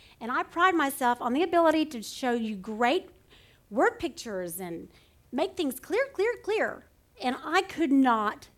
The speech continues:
do it. But y'all, it, that left me at such a great spot because it made me real, realize how incomprehensible the God I serve actually is. And it blew my mind. And I was happy in my state of,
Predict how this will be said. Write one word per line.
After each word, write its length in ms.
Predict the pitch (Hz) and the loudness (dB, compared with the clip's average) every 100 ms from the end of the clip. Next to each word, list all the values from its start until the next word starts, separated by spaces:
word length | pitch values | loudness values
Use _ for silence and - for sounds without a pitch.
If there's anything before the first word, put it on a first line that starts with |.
| - | -14
do 180 | 185 202 | -6 -4
it. 220 | 170 - - _ _ - - _ _ | -4 -8 -18 _ _ -20 -20 _ _
But 120 | - | -8
y'all, 340 | 247 269 311 - | 2 4 6 4
it, 140 | 262 | -2
that 180 | 269 294 | -4 -4
left 220 | 269 277 | -6 -4
me 180 | 285 277 | -6 -8
at 140 | - | -10
such 220 | - 247 247 | -10 -10 -10
a 40 | |
great 300 | 220 220 - | -8 -8 -8
spot 420 | - - 208 226 | -14 -12 -10 -10
because 300 | 247 - 226 | -12 -12 -12
it 100 | 226 | -10
made 360 | 208 220 226 254 | -6 -4 -2 -2
me 160 | 254 | -4
real, 340 | 240 220 202 202 196 - | -6 -6 -6 -6 -12 -10
realize 380 | 226 240 220 202 | -4 -2 0 -2
how 120 | 208 | -4
incomprehensible 1200 | - 214 208 226 214 202 - 240 - 214 185 170 - - - _ - | -4 -6 -6 -10 -8 -10 -8 -8 -8 -8 -8 -8 -12 -20 -20 _ -8
the 60 | |
God 260 | 208 196 196 | 0 0 2
I 140 | 190 | 0
serve 360 | 185 208 175 170 | -2 -8 -10 -10
actually 480 | - - - 170 - | -14 -16 -14 -12 -10
is. 260 | - - - | -12 -14 -12
And 140 | 196 | -12
it 160 | - 185 | -12 -12
blew 340 | 190 214 214 | -8 -6 -6
my 220 | 214 180 | -6 -6
mind. 500 | 170 165 170 - - - _ _ _ - | -8 -10 -14 -14 -16 -20 _ _ _ -12
And 80 | 208 | -8
I 40 | |
was 180 | 220 196 | -8 -10
happy 640 | - - 220 214 214 180 - _ _ _ _ _ - | -12 -10 -8 -6 -6 -8 -14 _ _ _ _ _ -8
in 140 | 208 | -4
my 140 | 196 | -4
state 340 | 185 - 190 175 | -6 -8 -8 -8
of, 160 | 175 | -14